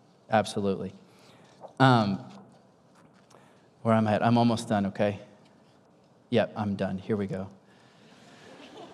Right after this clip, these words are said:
<sighs> How do we do this?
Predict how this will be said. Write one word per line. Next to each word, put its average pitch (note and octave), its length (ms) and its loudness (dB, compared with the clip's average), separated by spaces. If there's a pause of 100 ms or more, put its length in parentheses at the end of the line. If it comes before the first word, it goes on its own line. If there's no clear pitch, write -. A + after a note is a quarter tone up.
(440)
<sighs> - 80 -4 (3000)
How A2+ 180 4
do A2+ 80 2
we G#2+ 120 0
do G2 160 -2
this? F#2 340 -14